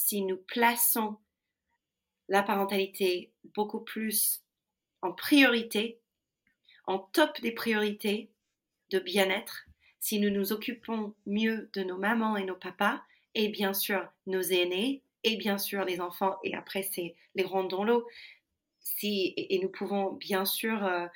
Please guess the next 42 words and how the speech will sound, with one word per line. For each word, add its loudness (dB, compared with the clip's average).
il -6
y -4
a -2
des 2
gens 0
absolument 0
incroyables 0
dans -2
différents -2
secteurs 0
qui -6
bougent -2
les 2
lignes -2
et 0
qui -4
accompagnent 0
différentes -4
populations, -2
et, -4
et -4
il -4
nous -2
faut 4
être -2
nombreux. 2
Euh, 0
maintenant, 4
la 0
parentalité, 0
en 2
tout -8
cas, 0
pourquoi -4
c'est 0
ma 4
vocation, -2
c'est -4
parce -2
que 0
quand 2
un -2